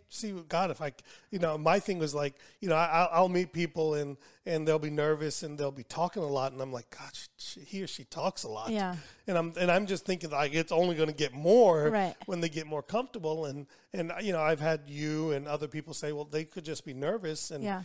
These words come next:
Speaker 1: when they get nervous, they just talk a lot. People don't like a lot of silence,"
Speaker 2: Mm-hmm.
Speaker 1: right? So I think it's, you gotta be a little bit quicker about firing people. Uh, um,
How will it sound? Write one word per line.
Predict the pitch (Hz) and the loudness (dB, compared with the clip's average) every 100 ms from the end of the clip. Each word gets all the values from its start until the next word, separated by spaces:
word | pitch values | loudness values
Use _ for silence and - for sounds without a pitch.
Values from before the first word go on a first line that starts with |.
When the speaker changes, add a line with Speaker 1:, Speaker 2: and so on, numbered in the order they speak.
| - - | -10 -8
Speaker 1:
when | 156 | -4
they | 135 | -4
get | 143 | -4
nervous, | 135 180 175 | -4 -2 -4
they | - | -8
just | 135 127 - | -8 -8 -8
talk | 208 - | -10 -10
a | |
lot. | 110 107 | -10 -10
People | - 143 | -10 -10
don't | 143 139 | -6 -4
like | 135 - | -4 -4
a | |
lot | 135 123 | -6 -6
of | 123 | -8
silence," | 170 208 214 196 202 | -8 -8 -8 -6 -6
Speaker 2:
Mm-hmm. | 143 | -8
Speaker 1:
right? | 139 151 _ - - _ | -12 -14 _ -20 -20 _
So | - 214 | 0 2
I | 214 | 4
think | 240 277 269 | 0 -6 -4
it's, | 226 - - | -8 -8 -12
you | 196 180 | -10 -8
gotta | 180 240 254 | -2 -2 -4
be | 196 190 - 175 | -8 -10 -12 -10
a | |
little | 170 175 | -8 -6
bit | 160 _ | -10 _
quicker | - 160 - 160 151 - _ _ _ | -6 -6 -4 -4 -6 -10 _ _ _
about | 165 127 139 135 - | -8 -4 -4 -4 -6
firing | 151 147 143 147 | 0 0 0 -6
people. | 139 147 - 143 143 - - _ - | -8 -12 -8 -10 -10 -16 -20 _ -6
Uh, | 170 156 151 151 - - | -2 0 -2 -6 -8 -4
um, | 156 143 143 143 | -2 -2 -6 -14